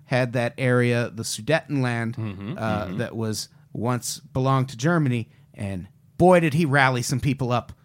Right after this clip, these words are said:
Speaker 1: with, uh, the idea of taking that shit back. And, uh, it led to a world war. Yay! This isn't
Speaker 2: Well, when
Speaker 1: necessarily
Speaker 2: you say world war,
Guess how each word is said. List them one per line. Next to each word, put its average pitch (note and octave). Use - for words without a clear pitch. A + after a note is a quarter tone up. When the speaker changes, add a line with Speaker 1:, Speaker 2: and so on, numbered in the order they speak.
Speaker 1:
with, A#2
uh, A2+
the A#2
idea A#2+
of A2
taking B2+
that B2
shit -
back. G2
And, B2+
uh, A#2+
it F#3
led G#3
to A#3+
a G#3+
world G3+
war. F3+
Yay! D#4+
This B3
isn't A#3+
Speaker 2:
Well, A#3
when A3+
Speaker 1:
necessarily F#4+
Speaker 2:
you A3
say G#4+
world D3
war, -